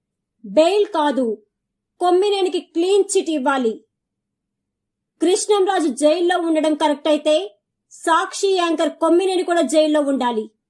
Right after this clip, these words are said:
ఇద్దరిది ఒకే తప్పు అయితే, శిక్ష కూడా ఒకేలా ఉండాలి. భారతీయ శిక్షా స్మృతి అందరికీ ఒకేలా వర్తింపచేయాలి. ఆకాశంలో సగం అనడం ఒకప్పటి మాట, ఇప్పుడు ఆమె సర్వస్వం. ఆమె పాత్ర లేకుండా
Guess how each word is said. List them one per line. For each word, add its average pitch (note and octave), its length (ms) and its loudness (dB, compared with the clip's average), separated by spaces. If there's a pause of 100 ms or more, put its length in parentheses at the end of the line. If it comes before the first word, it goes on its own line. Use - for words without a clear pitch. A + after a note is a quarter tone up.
(440)
ఇద్దరిది E4+ 580 0
ఒకే D4 360 0
తప్పు E4 320 -4
అయితే, D#4 320 0
శిక్ష E4+ 380 -4
కూడా E4+ 280 0
ఒకేలా D#4+ 440 0
ఉండాలి. B3+ 500 -2 (640)
భారతీయ E4+ 680 0
శిక్షా - 400 -4
స్మృతి D#4+ 420 -2 (220)
అందరికీ E4 520 0
ఒకేలా D#4 460 0
వర్తింపచేయాలి. C4 1000 0 (480)
ఆకాశంలో F#4+ 720 0
సగం E4+ 320 -2
అనడం E4 280 0
ఒకప్పటి D4 460 -2
మాట, C4 360 -4 (460)
ఇప్పుడు C#4+ 560 2
ఆమె E4 420 0
సర్వస్వం. C#4+ 720 -2 (880)
ఆమె F4+ 280 0
పాత్ర F#4 400 -2
లేకుండా F#4 540 0